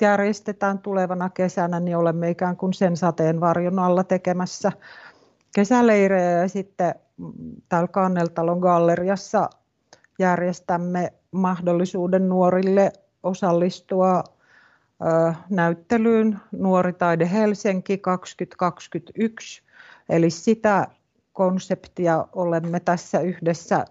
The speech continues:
koko tämän meidän kuvataiteen kehittämisryhmän kanssa tehneet. Et se ei ole suinkaan sellainen vaan Värkkäämön homma, vaan siinä on isompi porukka,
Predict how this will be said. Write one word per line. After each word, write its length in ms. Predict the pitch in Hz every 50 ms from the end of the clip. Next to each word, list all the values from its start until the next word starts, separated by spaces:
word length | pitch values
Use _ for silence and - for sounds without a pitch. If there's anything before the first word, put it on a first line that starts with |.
| _ _
koko 320 | - 170 160 - 180 165
tämän 200 | 165 - 175 165
meidän 240 | 170 165 170 170 170
kuvataiteen 760 | 170 - 185 170 175 165 165 - 160 160 160 - 180 180 180
kehittämisryhmän 1000 | - 175 170 165 175 170 - 190 180 190 190 - 190 190 185 175 - 196 190 190
kanssa 380 | - 180 190 190 - - -
tehneet. 560 | - 190 185 175 - 202 208 190 190 196 196 202
Et 140 | 190 196
se 120 | - - 190
ei 200 | 175 175 180 180
ole 180 | 180 185 180 -
suinkaan 500 | - - - 208 190 185 180 - 180 185
sellainen 580 | 180 - - 190 185 180 185 185 202 196 175 165
vaan 340 | 185 180 180 180 185 185 - - _ - - - _ _ -
Värkkäämön 720 | 165 180 175 170 175 - _ - - 202 190 190 196 196 208
homma, 400 | 196 196 214 202 196 196 196 190
vaan 220 | 180 196 196 202 196
siinä 320 | - 214 196 190 190 185
on 220 | 185 190 185 - - _ _ _ _ - - _ _ _ _ -
isompi 500 | - 196 190 - 208 185 180 180 - 208
porukka, 680 | 196 202 196 190 190 190 196 196 - - _ - 220 214